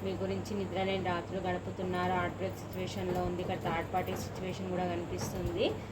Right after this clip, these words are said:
ఉమ్, మీకు మూవ్ ఆన్ అయ్యి వెళ్ళిపోవాలి, మీ ఆలోచనలు రావద్దని ఎంత ట్రై చేసి, వర్క్లో ఎంత ఫోకస్ పెట్టాలని చూస్తున్నా కానీ, మీ ట్వంటీ ఫోర్ బై సెవెన్ మీ ఆలోచనలే వస్తున్నాయి.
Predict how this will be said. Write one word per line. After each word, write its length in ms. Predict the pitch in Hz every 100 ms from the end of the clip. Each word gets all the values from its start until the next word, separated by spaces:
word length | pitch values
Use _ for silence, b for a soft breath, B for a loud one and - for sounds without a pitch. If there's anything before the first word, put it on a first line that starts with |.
| B - -
ఉమ్, 200 | 233 294 - -
మీకు 560 | 202 185 202 196 190 190 196
మూవ్ 220 | 190 226
ఆన్ 120 | 240
అయ్యి 220 | 233 233
వెళ్ళిపోవాలి, 720 | 214 202 214 226 220 220 214 220
మీ 180 | 220
ఆలోచనలు 500 | 202 190 202 226 220
రావద్దని 500 | 220 196 196 208 226
ఎంత 260 | 208 208 247
ట్రై 280 | 247 214 208
చేసి, 420 | 220 220 214 226
వర్క్లో 420 | 214 196 - 226
ఎంత 220 | 208 226
ఫోకస్ 440 | 214 202 190 220 -
పెట్టాలని 460 | 202 - 214 220
చూస్తున్నా 580 | 220 214 208 - 220 220
కానీ, 400 | 185 170 175 320 - B B B -
మీ 360 | 226 277 311 294
ట్వంటీ 260 | 247 247 254
ఫోర్ 200 | 294 262
బై 160 | 254
సెవెన్ 260 | 254 269 269
మీ 180 | 240 254
ఆలోచనలే 520 | 254 247 262 254 254
వస్తున్నాయి. 460 | 240 - 233 180